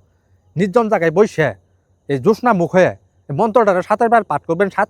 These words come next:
মিনিটের ভিতরে ওই মেয়ে আপনাকে স্মরণ করবো। কিন্তু কাজগুলা সুন্দরভাবে,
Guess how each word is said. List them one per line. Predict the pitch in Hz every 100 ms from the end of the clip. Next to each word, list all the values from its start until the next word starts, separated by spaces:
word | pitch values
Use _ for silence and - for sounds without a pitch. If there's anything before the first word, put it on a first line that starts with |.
| 247
মিনিটের | 202 165 131
ভিতরে | 160 185
ওই | 202
মেয়ে | 196
আপনাকে | 185 185 139
স্মরণ | 143 170 165
করবো। | 147 110 104 - _ _ _ _ _
কিন্তু | 202 185 202
কাজগুলা | 214 208 170
সুন্দরভাবে, | 202 208 190 160